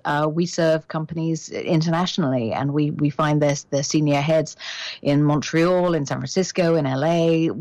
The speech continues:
all, all over the place. In, in, uh, we've even done searches in, um, Australia and in China. And the, the, the focus here is to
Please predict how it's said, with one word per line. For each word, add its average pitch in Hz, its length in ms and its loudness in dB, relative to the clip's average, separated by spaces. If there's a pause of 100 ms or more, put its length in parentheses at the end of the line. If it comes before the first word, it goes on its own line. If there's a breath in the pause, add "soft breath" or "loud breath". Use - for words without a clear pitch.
(320)
all, 160 200 2
all 208 240 2
over 180 160 0
the 160 80 -4
place. 143 340 -4
In, 135 280 -4
in, - 260 -6
uh, 57 260 -4 (500)
we've 151 360 -4
even 151 180 2
done 143 180 2
searches 151 460 0
in, 147 280 0
um, 143 360 0
Australia 156 640 0 (160)
and 143 240 -2
in 139 100 -2
China. 190 380 0 (580 loud breath)
And 165 580 0
the, 170 440 -4
the, 165 120 -4 (100)
the 180 80 -8
focus 202 380 -2
here 165 300 0
is 151 300 -4 (180)
to 165 420 0